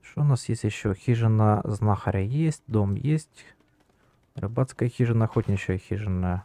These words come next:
Мгм. Так, ну построить мы не можем, хорошо. А здесь, чтоб увеличить, нам что нужно?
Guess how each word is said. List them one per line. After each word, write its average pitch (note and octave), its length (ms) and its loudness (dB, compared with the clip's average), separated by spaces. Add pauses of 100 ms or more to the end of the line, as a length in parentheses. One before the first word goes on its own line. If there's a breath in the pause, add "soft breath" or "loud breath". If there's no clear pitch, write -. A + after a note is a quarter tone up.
Мгм. G#2+ 560 0 (4000)
Так, G2 380 0
ну G#2+ 100 -4
построить C#3 460 -4
мы A#2+ 160 2
не A#2+ 100 2
можем, A2+ 400 0
хорошо. G#2 600 -4 (4000 soft breath)
А G2 140 -4
здесь, C3+ 220 0
чтоб - 220 -2
увеличить, C#3 600 -2
нам B2 240 2
что - 160 -6
нужно? D3 560 2